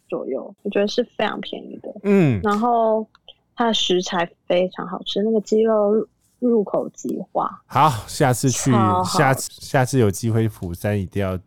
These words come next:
Speaker 2: 拜访拜访。可是我看到另外一间呢，
Speaker 1: 对。
Speaker 2: 我也很有兴趣的，就是猪肉汤饭。<laughs> 那
Speaker 1: 哦，对，然后，哦，釜山除了生鸡汤之外，
Speaker 2: 对。
Speaker 1: 还有一些小吃之外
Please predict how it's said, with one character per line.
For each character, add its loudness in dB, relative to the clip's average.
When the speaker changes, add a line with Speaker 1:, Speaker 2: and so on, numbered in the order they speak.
Speaker 2:
拜 -4
访 -12
拜 -12
访。 -20
可 2
是 4
我 6
看 0
到 6
另 4
外 6
一 4
间 2
呢， 2
Speaker 1:
对。 0
Speaker 2:
我 4
也 4
很 2
有 0
兴 -4
趣 -6
的， -8
就 -6
是 0
猪 2
肉 4
汤 -6
饭。 -8
<laughs> -12
那 -8
Speaker 1:
哦， 0
对， 2
然 -2
后， 0
哦， 0
釜 -8
山 -4
除 -6
了 0
生 -6
鸡 0
汤 -2
之 4
外， 0
Speaker 2:
对。 -8
Speaker 1:
还 0
有 0
一 -2
些 0
小 -4
吃 -6
之 -4
外 0